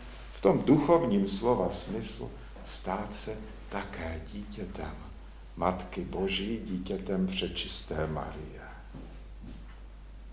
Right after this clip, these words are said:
A že tudíž ona je maminkou nás všech, kteří jsme v církvi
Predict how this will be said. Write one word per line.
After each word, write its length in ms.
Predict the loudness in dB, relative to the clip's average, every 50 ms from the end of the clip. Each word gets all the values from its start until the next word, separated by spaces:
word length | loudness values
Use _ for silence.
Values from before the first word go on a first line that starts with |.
| -14 -14 -14 -14 -14 -14 -10 -8 -6 -6 -4
A 100 | -2 0
že 160 | 2 2 2
tudíž 600 | 2 2 2 2 4 6 6 6 6 4 2 2 0
ona 480 | 2 4 4 4 4 4 2 2 0 -4 -6 -10 -10 -10 -8
je 460 | -2 2 4 6 8 8 6 6 2 0 0
maminkou 1160 | 4 8 8 8 8 8 6 4 4 4 2 0 -2 -2 0 0 0 0 0 -4 -4 -4 -6 -8 -8 -10 -12 -12 -12 -12 -12 -12 -12 -10 -4 2 8
nás 680 | 10 12 12 12 12 10 8 4 0 -2 -4 -6 -6 -6 -8 -10 -10 -12 -12 -10 -8 -4
všech, 720 | -2 0 2 4 4 4 4 4 2 2 0 -2 -6 -8 -10 -10 -10 -10 -10 -10 -10 -10 -10 -12 -12 -12 -12 -14 -14 -14 -14 -12 -12 -12 -12 -14 -14 -14 -14 -14 -12 -12 -14 -12 -12 -12 -4 2
kteří 420 | 6 6 6 6 4 2 0 0
jsme 280 | -2 -2 -2 -2 -2 -2
v 100 | -4 -4
církvi 840 | -4 -4 -2 0 6 8 8 8 8 6 0 2 2 2 2 2